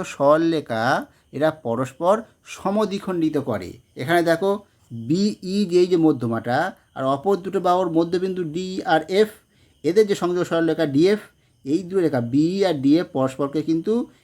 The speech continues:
এক্স বিন্দুতে সমদ্বিখণ্ডিত করে। সমদ্বিখণ্ডিত করার অর্থ হলো তাহলে কি, এটা কি বিএক্স, আহ, ডিএক্স,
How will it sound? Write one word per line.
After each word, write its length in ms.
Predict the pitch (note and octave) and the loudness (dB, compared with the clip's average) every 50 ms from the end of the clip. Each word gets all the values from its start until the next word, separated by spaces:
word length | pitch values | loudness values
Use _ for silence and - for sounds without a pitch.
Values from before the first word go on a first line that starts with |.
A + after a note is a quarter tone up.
| _ _ | _ _
এক্স 240 | - D3+ F#3+ F#3 E3 | 0 0 0 0 -2
বিন্দুতে 420 | E3 E3 D#3+ D#3 D3+ D#3 D3+ F#3 G3 F#3+ | 0 0 2 4 2 2 2 0 -4 -4
সমদ্বিখণ্ডিত 720 | - - - E3 F#3 F#3 F3 F3 - D3+ C3+ B2 A#2+ G#2+ | -4 -4 -2 0 0 2 2 2 2 2 2 2 0 -2
করে। 280 | B2 - F2 D#2+ - - - _ _ _ _ _ _ | -4 -8 -8 -12 -12 -14 -16 _ _ _ _ _ _
সমদ্বিখণ্ডিত 440 | - D3 D#3 E3+ D#3+ E3+ E3+ E3+ E3+ | 0 0 2 2 2 0 0 0 -2
করার 280 | E3 E3 D#3 D#3 D3+ C#3+ | -2 0 2 2 4 4
অর্থ 280 | C3+ C#3 C3+ - - | 2 0 -2 -6 -8
হলো 160 | F3+ F3+ F3+ F3 | -6 -6 -4 -2
তাহলে 240 | F3 E3+ E3+ F3+ E3+ | -2 -2 -2 -4 -4
কি, 140 | G3+ G#3 A3+ A#3 - - _ _ _ _ | -4 -4 -4 -4 -6 -10 _ _ _ _
এটা 180 | C3+ C3 D3 D3 | -2 0 0 0
কি 280 | - F#3+ G3 G#3+ A3+ A#3+ _ _ _ - | 2 0 -2 -2 -2 -4 _ _ _ -14
বিএক্স, 840 | A#2 A2+ A#2+ C3+ E3+ F#3+ G3+ G#3 G#3 - F3+ F#3 G3+ G3 - - - - - - - | -14 -14 -10 -8 -4 -2 0 0 -2 0 4 4 4 4 2 -2 -10 -18 -16 -10 -6
আহ, 100 | C#3+ C3+ | -4 -2
ডিএক্স, 580 | B2+ B2 A#2+ C#3 G3+ G#3 G3 G3 F#3+ D3+ - | -2 -2 -2 -2 0 4 4 4 4 4 0